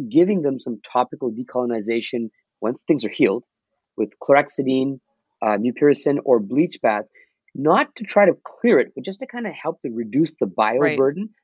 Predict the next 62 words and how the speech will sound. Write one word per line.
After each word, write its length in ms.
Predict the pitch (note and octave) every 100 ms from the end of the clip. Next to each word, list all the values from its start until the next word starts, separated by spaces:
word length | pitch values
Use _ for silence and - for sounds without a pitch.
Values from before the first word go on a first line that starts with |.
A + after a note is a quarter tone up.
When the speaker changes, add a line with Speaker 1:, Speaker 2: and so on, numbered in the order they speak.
| _
Speaker 1:
Sometimes 380 | - G3+ F#3 D#3
that 160 | D3
can 120 | C#3
cut 200 | - C#3 C3+
that 220 | A#2 -
cycle, 360 | - B2 A#2+ B2
and 80 | A#2+
that's 160 | C#3 C#3
the, 100 | B2+ -
the 160 | C3
other 160 | B2 A#2+
thing 140 | A#2+
that 100 | A2+
I 60 | A2
add 340 | A2+ A2 G2+
sometimes. 240 | - G2+ G#3
Speaker 2:
Okay, 240 | E3+ - -
and 160 | G3 F#3+
when 120 | G3
I 160 | G3+
tend 180 | A3 A#3+ G#3
to 40 |
do 220 | F#3 F#3
that, 360 | F3+ E3+ D#3+ -
I, 320 | E3+ E3 D#3 D#3+ -
I 80 | D#3+
do 160 | E3 F3
the 100 | D#3+
same, 320 | F#3 D#3 D#3
so 160 | E3+
I'm 100 | D#3
feeling 280 | D#3 F3 D#3
better 300 | C#3+ D#3+ D3
about 260 | C#3 C3+ -
this 220 | C3+ -
now, 200 | C3 C#3
but 140 | D3
I'll 80 | D3
give 220 | D3+ E3+
them 180 | D#3+ D#3
mupirocin 640 | D3+ C#3+ F#3 E3+ E3 E3 D3+
and 100 | D3+
I'll 120 | D3
say 420 | D#3 C#3+ C#3 C3+ -
twice 280 | D#3 D3+
a 40 | D#3
day 220 | D3 D3+
for 120 | -
two 240 | D#3+ D#3+ D3
weeks 380 | D3 D3 -
in 100 | D3+
the 80 | C#3+
nares, 500 | C#3+ C#3 C#3 C3+ C#3
and 140 | G#2 D3
then, 160 | C3+
like, 220 | C#3 C#3
a 280 | C#3 C3+ B2+ - -
weekly 420 | D#3 - D3+ C#3
bleach 320 | C#3 C3+ -
bath 280 | C3 C3+ -
for, 160 | C#3+
like, 320 | C#3+ C3 -